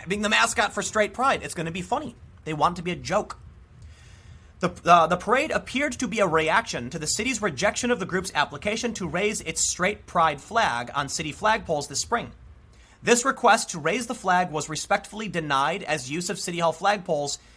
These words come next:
is at the city's sole and complete discretion, writes the press office in a statement. The city maintains that its flagpoles are a forum for government speech.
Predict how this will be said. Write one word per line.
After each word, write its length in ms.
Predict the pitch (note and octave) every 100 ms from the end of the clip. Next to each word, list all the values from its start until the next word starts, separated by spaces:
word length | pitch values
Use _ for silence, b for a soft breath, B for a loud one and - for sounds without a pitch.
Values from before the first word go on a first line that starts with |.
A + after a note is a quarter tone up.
| -
is 160 | F3 E3+
at 160 | F3+
the 80 | F#3
city's 420 | - A3 A#3 -
sole 300 | - F#3+ F#3
and 180 | E3 D#3+
complete 360 | E3 - C3+ -
discretion, 500 | - G#3 G3+ A#2 A#2
writes 220 | B2+ -
the 80 | A#2+
press 260 | F3+ F3+
office 280 | B2 B2+ B2+
in 60 | B2
a 40 |
statement. 320 | A3 A#3 A#2 - - _ b b b b
The 60 | D#3
city 200 | A#3+ B3
maintains 460 | A3+ G#3+ G#3+ C4 A#3+
that 100 | F3+
its 100 | -
flagpoles 640 | F#3+ F#3+ F#3 G3 G3 F#3
are 120 | E3
a 40 | D3+
forum 460 | - F#3+ A#3 C4
for 140 | B3+ E3
government 340 | E3+ F3 D3
speech. 480 | - G#3 - -